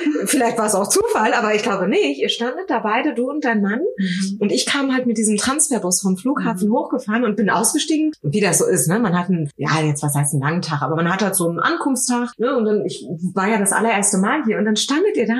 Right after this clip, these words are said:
Speaker 2: Schön, dass du da bist. Und das war wirklich
Speaker 1: Mhm.
Speaker 2: so, das hab ich echt noch nie so erlebt, echt.
Speaker 1: Oh, nett.
Speaker 2: Und das sind so, ja, wirklich.
Speaker 1: Dankeschön.
Speaker 2: Ein,
Speaker 1: Ja.
Speaker 2: also da kannst du auch mal wieder sehen, ne?
Speaker 1: Mhm.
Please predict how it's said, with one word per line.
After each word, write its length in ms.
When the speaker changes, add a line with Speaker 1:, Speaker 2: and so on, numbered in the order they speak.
Speaker 2:
Schön, 300
dass 220
du 80
da 220
bist. 300
Und 120
das 140
war 140
wirklich 440
Speaker 1:
Mhm. 220
Speaker 2:
so, 340
das 200
hab 100
ich 200
echt 220
noch 340
nie 260
so 200
erlebt, 440
echt. 440
Speaker 1:
Oh, 160
nett. 260
Speaker 2:
Und 100
das 140
sind 160
so, 140
ja, 160
wirklich. 420
Speaker 1:
Dankeschön. 840
Speaker 2:
Ein, 200
Speaker 1:
Ja. 60
Speaker 2:
also 180
da 80
kannst 240
du 20
auch 160
mal 140
wieder 200
sehen, 240
ne? 60
Speaker 1:
Mhm. 60